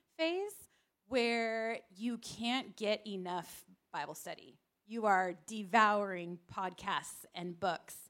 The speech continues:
And, um, you sign up for any and every, uh, retreat or small group or opportunity for your community that you can. Uh, but of course, we know honeymoons don't last forever.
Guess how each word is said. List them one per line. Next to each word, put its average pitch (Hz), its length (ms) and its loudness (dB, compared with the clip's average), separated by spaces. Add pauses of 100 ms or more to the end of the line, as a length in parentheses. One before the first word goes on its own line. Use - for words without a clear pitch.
(500)
And, 214 380 -2 (120)
um, 180 500 -2 (340)
you 262 160 -2
sign 262 280 -4
up 247 200 -2
for 208 280 0
any 285 400 6
and 220 220 2
every, 226 680 2 (360)
uh, 185 400 0
retreat 311 520 2 (140)
or 240 80 0
small 277 260 6
group 294 360 0
or 220 260 4
opportunity 240 760 -2 (100)
for 226 120 -2
your 220 160 -2
community 208 500 -6
that 185 180 -10
you 202 120 -8
can. 185 420 -12 (760)
Uh, 220 320 6
but 240 160 2
of 262 100 2
course, 320 280 6
we 302 100 4
know 262 240 10
honeymoons 254 460 6
don't 254 200 4
last 247 260 2
forever. 196 520 0